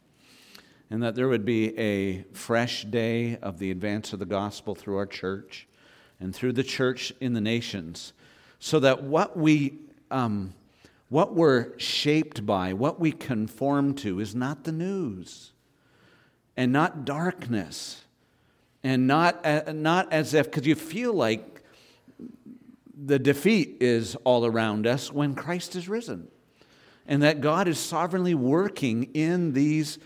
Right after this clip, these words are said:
difficult places. There should be an expectancy in your life that God is orchestrating something of glory for his people. So we probably need to pray that out a little bit. Okay, so would you bow your heads,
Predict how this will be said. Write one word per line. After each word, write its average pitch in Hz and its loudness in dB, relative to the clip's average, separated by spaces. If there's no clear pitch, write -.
difficult 147 0
places. 147 0
There 139 2
should 190 4
be 208 4
an 170 2
expectancy 151 0
in 127 2
your 156 2
life 156 0
that 147 4
God 147 6
is 151 2
orchestrating 135 2
something 143 -2
of 127 2
glory 127 2
for 117 2
his 110 -2
people. 95 -4
So 90 -4
we 113 -2
probably 139 2
need 165 2
to - -8
pray 156 2
that 131 6
out 123 6
a 98 -2
little 92 -4
bit. 85 -6
Okay, 127 0
so 113 0
would 156 2
you 202 -2
bow 165 2
your 170 2
heads, 104 -4